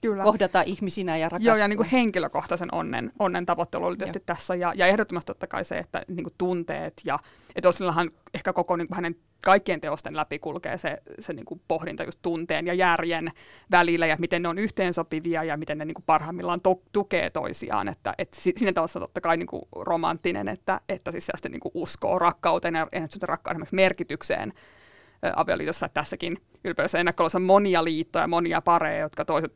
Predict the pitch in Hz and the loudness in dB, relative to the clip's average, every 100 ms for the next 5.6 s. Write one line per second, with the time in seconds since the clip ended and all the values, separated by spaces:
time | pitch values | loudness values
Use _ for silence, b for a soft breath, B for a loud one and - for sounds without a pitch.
0 | - - - 180 180 196 185 175 - 180 | -12 -6 -2 -2 2 4 4 2 4 6
1 | 170 170 - 160 156 160 151 - 175 165 | 6 0 -2 -4 -4 -2 -2 -2 -2 -2
2 | 156 156 - 175 170 - - 180 165 160 | -2 -6 0 2 0 -2 -8 -4 -4 -4
3 | - - 107 107 - - 101 107 - 95 | -4 -2 -2 -4 -6 -6 -6 -8 -8 -6
4 | 95 - - 175 175 151 165 170 214 170 | -6 -6 -6 0 0 2 0 0 0 0
5 | 165 170 175 165 175 165 | 0 -2 -4 -4 -2 -2